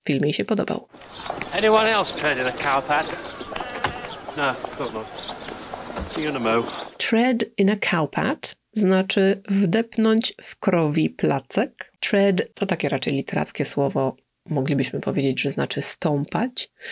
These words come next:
Speaker 1: Częściej możecie się spotkać z wyrażeniem step into something, czyli wdepnąć w coś. No właśnie cow pad to krowi placek. Oczywiście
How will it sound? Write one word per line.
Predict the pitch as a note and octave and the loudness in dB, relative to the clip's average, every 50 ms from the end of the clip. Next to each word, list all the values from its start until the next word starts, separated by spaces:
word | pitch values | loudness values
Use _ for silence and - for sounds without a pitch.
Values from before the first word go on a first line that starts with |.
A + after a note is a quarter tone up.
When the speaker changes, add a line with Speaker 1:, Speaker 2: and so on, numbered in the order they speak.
| - - - | -12 -12 -6
Speaker 1:
Częściej | - C4+ B3+ A3 - - G#3 F#3+ F#3 F#3 F3+ | 0 0 0 2 2 2 4 4 6 6 6
możecie | F3 E3+ E3 D#3+ D#3 - - D#3 | 6 4 4 4 2 2 0 0
się | - - D3+ | 2 2 0
spotkać | C#3+ - - - D3+ - - - D3+ C#3+ - | -2 -2 -2 -4 -4 -4 -2 -2 -2 -2 -2
z | - - - | -2 -2 0
wyrażeniem | D#3 C#3+ C#3+ C#3+ D#3 C#3+ C#3 C#3 C#3+ | 2 2 2 2 2 2 2 2 0
step | - - - - - - F#3+ F#3+ F#3+ - | 0 0 -2 0 2 2 0 0 -2 -4
into | - C3+ B2+ B2+ B2+ - - F#2+ - - _ | -2 0 0 0 -2 -2 -2 -2 -2 -4 _
something, | - - - - F3 - - - - - - - - | -8 -8 -6 -6 -6 -6 -4 -2 -2 -2 -2 -6 -8
czyli | - - - C#3+ C#3 | -6 -4 -2 0 0
wdepnąć | C#3 C3+ C3 C3 B2+ - - C3+ C3+ - - - | 0 0 -2 -2 -2 -2 -2 -2 -2 0 -2 -4
w | - | -4
coś. | - - - - - - - - | -4 -4 -2 -2 -2 -4 -2 -2
No | C4 D4 | 0 2
właśnie | D4+ C#4 C4+ - C#4 | 2 2 0 0 -4
cow | - - G3+ F3+ F3 E3 | -2 0 2 2 2 2
pad | - - D3+ C#3 D3+ - - - - - _ | 0 -2 -2 -2 -2 -2 -4 -6 -6 -6 _
to | - A3 | -4 -4
krowi | - - - G#3 G#3 G#3+ | -2 0 0 0 0 0
placek. | - - A3+ A3+ - - - - - - - _ _ - | 0 0 -2 0 -2 -4 -8 -8 -10 -16 -18 _ _ -12
Oczywiście | - - D#3 - - - - - - | -6 -4 -2 -2 0 -2 -2 -4 -6